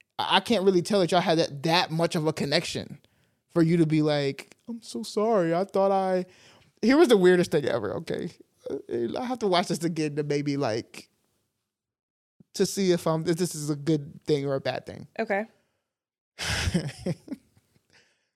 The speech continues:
Speaker 1: So basically, Monica's pretty much holding this grudge against Captain Marvel, right?
Speaker 2: For
Speaker 1: Because
Speaker 2: leaving.
Speaker 1: for, 'cause she left and never came back. And when she left, she told Monica as a kid,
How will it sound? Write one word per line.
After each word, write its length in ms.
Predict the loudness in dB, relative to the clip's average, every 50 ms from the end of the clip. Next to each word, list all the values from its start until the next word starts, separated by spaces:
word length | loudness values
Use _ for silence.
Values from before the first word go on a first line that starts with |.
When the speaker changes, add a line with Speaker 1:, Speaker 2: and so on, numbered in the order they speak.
| _ _ 4
Speaker 1:
So 140 | 4 4 6
basically, 840 | 6 4 4 4 4 2 0 0 0 0 0 0 0 0 -2 -2 -6 _ _ _ _ _ _ _ _ _ _
Monica's 580 | 0 2 4 4 4 4 2 2 2 0 0
pretty 200 | 2 2 2 4
much 180 | 4 2 2 0
holding 460 | -4 2 4 4 6 6 6 4 4
this 180 | 4 2 0 0
grudge 320 | 2 4 4 4 4 2
against 240 | 0 -2 -4 -6 -4
Captain 320 | -2 -2 -2 -2 -2 -4
Marvel, 380 | -4 -4 -4 -6 -6 -8 -8 -10
right? 220 | -6 -4 0 0 0 0
Speaker 2:
For 80 | 2 2
Speaker 1:
Because 140 | 4 4 4
Speaker 2:
leaving. 380 | 2 0 -2 -6 -8 -8 -10 -12 _ _ 2
Speaker 1:
for, 160 | 4 4 4
'cause 220 | 4 2 0 0
she 100 | 0 4
left 220 | 4 4 6 6 4
and 60 | 2
never 160 | 2 2 0
came 200 | -2 -4 -4 -4
back. 340 | -6 -10 -10 -12 -18 -20 _ _ _ _ _ _ _ _ _ _ _ _ _ _ _ _ _ _ _ _ _ -6 0
And 300 | 2 2 2 2 0 -4 -8 -14 -20 -20 -6 _
when 140 | 2 2 4
she 160 | 4 2 2
left, 520 | 4 4 4 6 4 2 0 -2 -8 -20 _ _ _ _ _ _
she 180 | -8 -8 -6
told 280 | -2 2 4 4 4 4
Monica 340 | 2 2 2 2 0 0 0
as 100 | 0 0
a 40 | -2
kid, 420 | -4 -2 0 2 2 2 0 -4